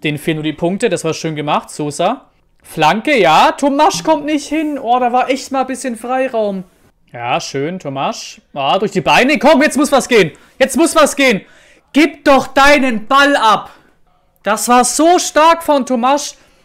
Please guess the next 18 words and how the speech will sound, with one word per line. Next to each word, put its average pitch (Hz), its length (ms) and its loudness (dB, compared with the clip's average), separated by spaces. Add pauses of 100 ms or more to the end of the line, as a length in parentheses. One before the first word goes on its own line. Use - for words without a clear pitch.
(220)
Hat 233 160 0
er 269 160 0
ein, 320 240 0
zwei 277 260 0
Möglichkeiten 277 500 -2
abzugeben 285 760 -4
oder 262 300 0
abzuschließen. 247 760 -6
Girassi 254 560 -2
steht 285 180 -4
völlig 254 380 -2
blank. 247 340 -2 (240)
Gib 302 340 -2
doch 254 220 2
deinen 214 380 0 (100)
Ball 220 220 2
ab, 190 160 0
Alter. 131 400 -6